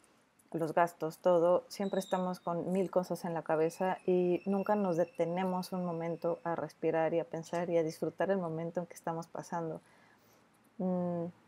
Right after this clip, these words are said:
y, y eso es, eh, en todo momento, desde que caminamos, vamos manejando, estamos en el trabajo, no somos conscientes realmente de lo que estamos haciendo. Y eso es lo que, bueno, para mí no ha sido nada fácil y, y, y les digo, desde hace un ratito lo he estado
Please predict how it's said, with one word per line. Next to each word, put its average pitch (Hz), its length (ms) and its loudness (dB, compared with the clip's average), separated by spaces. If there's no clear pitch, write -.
y, 190 240 2
y 185 100 6
eso 202 240 6
es, 208 240 0
eh, 160 420 4
en 165 240 2
todo 190 260 8
momento, 165 640 0
desde 151 320 0
que 151 560 -2
caminamos, 165 720 -2
vamos 170 300 0
manejando, 160 560 -4
estamos 170 420 -6
en 165 120 -4
el 160 100 -6
trabajo, 160 420 -2
no 165 160 -4
somos 208 300 -4
conscientes 190 640 -4
realmente 175 400 -4
de 170 80 4
lo 151 160 -2
que - 80 -16
estamos 160 400 -6
haciendo. 156 460 -6
Y 220 120 8
eso 240 220 6
es 254 80 4
lo 233 140 4
que, 180 340 2
bueno, 196 260 8
para 185 180 4
mí 196 100 2
no 226 120 4
ha 226 40 0
sido 214 260 4
nada 185 240 2
fácil 175 480 0
y, 165 220 2
y, 160 240 -2
y - 260 -6
les 165 140 4
digo, 165 240 4
desde 147 200 2
hace 175 260 6
un 165 220 2
ratito 165 440 2
lo 156 80 0
he - 20 0
estado 160 460 0